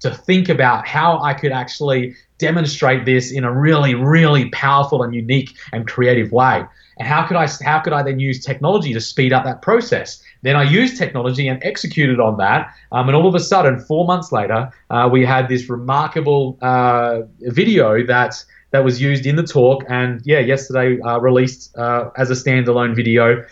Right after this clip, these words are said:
uh, to inspire people around the world. Um, and there's been, uh, interviews on T V and radio already, um, and for print, which is amazing.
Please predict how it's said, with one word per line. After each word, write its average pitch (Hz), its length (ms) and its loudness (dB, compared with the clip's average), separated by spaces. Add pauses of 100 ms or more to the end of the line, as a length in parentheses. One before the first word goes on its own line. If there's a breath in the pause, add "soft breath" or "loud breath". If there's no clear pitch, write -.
(160 loud breath)
uh, 110 120 2
to 127 120 2
inspire 120 500 2
people 123 240 -2
around 117 180 2
the 107 80 -2
world. 123 460 2
Um, 113 220 -2
and 113 60 -4
there's 110 120 -2
been, 113 140 -2
uh, 113 340 -4
interviews 120 400 2
on 113 120 2
T 117 200 0
V 143 200 2
and 131 100 4
radio 135 380 4
already, 131 440 0 (220 loud breath)
um, 117 240 -6
and 110 100 -10
for - 80 -20
print, 160 440 -2
which 127 180 -6
is 113 100 -4
amazing. 143 540 0